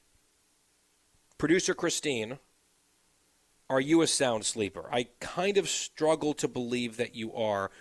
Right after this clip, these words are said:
Although whenever I do try to contact you about something important, off hours, you are just knocked out.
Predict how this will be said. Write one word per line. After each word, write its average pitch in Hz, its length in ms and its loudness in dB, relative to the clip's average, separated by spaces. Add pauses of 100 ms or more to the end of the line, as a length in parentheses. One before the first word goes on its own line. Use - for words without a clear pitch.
(120)
Although 143 280 6
whenever 208 440 6
I 170 140 4
do 190 280 -4
try 208 180 2
to 160 80 0
contact 160 640 0
you 101 360 -6 (360)
about 131 240 2
something 143 360 0
important, 139 560 -4 (340)
off 139 240 2
hours, 143 560 2 (1080)
you 147 200 2
are 147 80 6
just 120 220 -4
knocked 139 400 0
out. 104 260 0